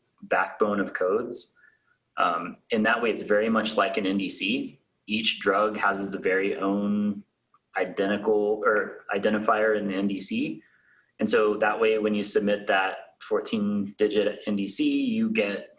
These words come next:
the same drug every time. snow med code is essentially that for describing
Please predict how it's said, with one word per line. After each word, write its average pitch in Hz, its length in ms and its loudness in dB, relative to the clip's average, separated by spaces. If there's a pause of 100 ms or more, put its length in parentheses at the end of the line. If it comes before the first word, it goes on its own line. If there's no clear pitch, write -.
(140)
the 110 80 -4
same 113 240 0
drug 101 240 2
every 92 180 -4
time. - 400 -4 (680)
snow 120 200 2
med 117 200 0
code 110 200 2
is 101 100 0
essentially 107 560 -2
that 92 320 0
for 98 640 0
describing 101 1120 -2